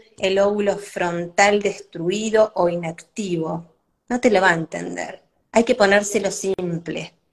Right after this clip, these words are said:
ponérselo en tres D. ¿Cómo? Escuchándonos.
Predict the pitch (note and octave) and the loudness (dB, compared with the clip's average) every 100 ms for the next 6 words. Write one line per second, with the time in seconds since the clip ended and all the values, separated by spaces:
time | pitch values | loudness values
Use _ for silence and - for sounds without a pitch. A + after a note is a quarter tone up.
0 | _ _ - F3+ G3 G3+ G3+ G3 G3 F#3+ | _ _ -2 2 4 4 2 2 2 2
1 | G3+ G#3 - - G#3 G#3+ - - _ _ | 0 -2 -4 -14 0 2 2 0 _ _
2 | _ _ _ _ _ A3+ F#3+ E3+ D#3 D#3 | _ _ _ _ _ 4 4 2 -2 -6
3 | _ _ - - _ _ _ A#3 - B3 | _ _ -20 -20 _ _ _ -12 -4 0
4 | A3+ G3+ E3+ E3+ E3+ E3+ - - - | 2 2 0 -2 -4 -8 -10 -12 -16